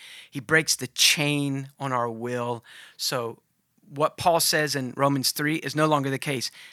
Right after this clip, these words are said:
Paul says, "Nobody understands God, nobody wants God, seeks for God, and nobody obeys God. There's not one righteous, no, not one." And then the,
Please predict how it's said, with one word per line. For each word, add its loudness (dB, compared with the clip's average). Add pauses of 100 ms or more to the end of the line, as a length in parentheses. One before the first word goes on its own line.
(160)
Paul 4
says, 2
"Nobody 2
understands 0
God, 4 (200)
nobody 0
wants 4
God, 2
seeks 0
for -8
God, 2
and -2
nobody 2
obeys -4
God. -8
There's -6
not 4
one 2
righteous, -2
no, -2
not -2
one." 0
And 2
then 0 (560)
the, -10